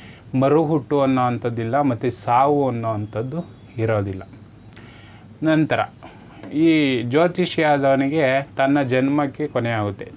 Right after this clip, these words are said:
ನೀನು ಎಷ್ಟೇ ಲಕ್ಷಗಳು ಖರ್ಚು ಮಾಡಿ, ಸಾವಿರಾರು ರೂಪಾಯಿಗಳನ್ನು ಖರ್ಚು ಮಾಡಿ ನೀನು ವಿದ್ಯೆಯನ್ನು ಕಲಿತ್ರೆ ನಿನ್ನ ಆ ಆಯಸ್ಸು ಅಥವಾ ಆ ಜನ್ಮ ಮುಗಿದ ನಂತರ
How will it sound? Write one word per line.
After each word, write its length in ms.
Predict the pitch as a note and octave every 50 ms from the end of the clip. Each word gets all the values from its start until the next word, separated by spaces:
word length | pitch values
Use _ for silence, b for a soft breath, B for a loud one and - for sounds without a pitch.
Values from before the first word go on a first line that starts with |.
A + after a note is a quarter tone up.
| - -
ನೀನು 240 | B2+ C3+ C#3+ C#3+
ಎಷ್ಟೇ 600 | C3 B2 A2+ - - D3+ D3 D3+ D3+ D3+ C#3+ G#2 A#2
ಲಕ್ಷಗಳು 640 | B2+ A#2+ A2+ - - - B2+ B2 B2 A#2+ A#2+ A#2+
ಖರ್ಚು 340 | A#2+ B2 A#2+ A2+ - - A#2+
ಮಾಡಿ, 220 | A#2+ A#2+ A#2 A#2
ಸಾವಿರಾರು 520 | A2+ - - A2 A2+ A#2 A#2+ A#2 A#2+ A#2 A#2
ರೂಪಾಯಿಗಳನ್ನು 760 | A#2 A2+ G#2 - B2 B2+ B2+ C3 B2 B2 A#2 A2+ A2+ A#2 G#2+
ಖರ್ಚು 320 | - A2+ A2 G#2+ - -
ಮಾಡಿ 220 | A#2+ A2+ A2+ A2+ A2+
ನೀನು 240 | A#2 A2 A2 A2 G#2+
ವಿದ್ಯೆಯನ್ನು 560 | G#2+ G#2 A2 A#2 A2+ A2+ A2 A2 A2 G2+ -
ಕಲಿತ್ರೆ 440 | A2+ A2+ C3 C3 B2 - A2 G#2+ B2 B B B B B B B B B -
ನಿನ್ನ 300 | C3 D3 D3+ D#3 D#3+ E3 E3
ಆ 480 | D#3 B2 B2 B2+ C3+ C#3 B2 A2 A2+
ಆಯಸ್ಸು 500 | A#2+ B2+ C3+ C3 C3 - - - C#3 C#3
ಅಥವಾ 320 | C3+ A#2+ A2 - B2 A#2 G#2+
ಆ 160 | G#2 A2 B2+
ಜನ್ಮ 400 | A#2+ A#2 A#2 A#2 A#2 A#2+ B2+ B2+
ಮುಗಿದ 440 | A#2+ A#2 A#2 A2+ G#2+ A2+ A#2+ A2+ A2+
ನಂತರ 500 | A2+ A2 A2 A2+ A2+ B2+ C3 - A#2